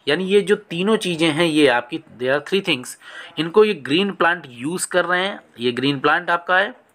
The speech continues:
और इनको यूज़ करके जो प्रोडक्ट क्या बना, प्लांट अपने लिए शुगर का फॉर्मेशन कर रहे हैं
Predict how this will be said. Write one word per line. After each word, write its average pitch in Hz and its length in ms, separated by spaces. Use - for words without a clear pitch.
और 156 320
इनको 185 260
यूज़ 196 380
करके 131 460
जो 147 140
प्रोडक्ट 165 440
क्या 202 160
बना, 202 260
प्लांट 165 240
अपने 175 240
लिए 185 200
शुगर 156 240
का 170 120
फॉर्मेशन 170 480
कर 175 140
रहे 180 160
हैं 214 180